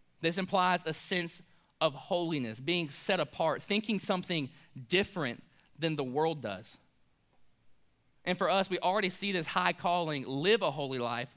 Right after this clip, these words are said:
Paul is saying, "Think a holy life. Think a different thought."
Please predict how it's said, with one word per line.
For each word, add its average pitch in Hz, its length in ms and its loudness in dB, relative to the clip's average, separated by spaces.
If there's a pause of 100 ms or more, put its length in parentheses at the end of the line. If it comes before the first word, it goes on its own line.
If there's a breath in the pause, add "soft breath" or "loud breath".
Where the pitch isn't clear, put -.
Paul 220 280 4
is 190 80 0
saying, 160 300 -2 (180)
"Think 226 220 4
a 151 100 0
holy 127 260 -4
life. 101 320 -6 (320 soft breath)
Think 220 320 0
a 196 60 4
different 143 340 -2
thought." 101 300 -4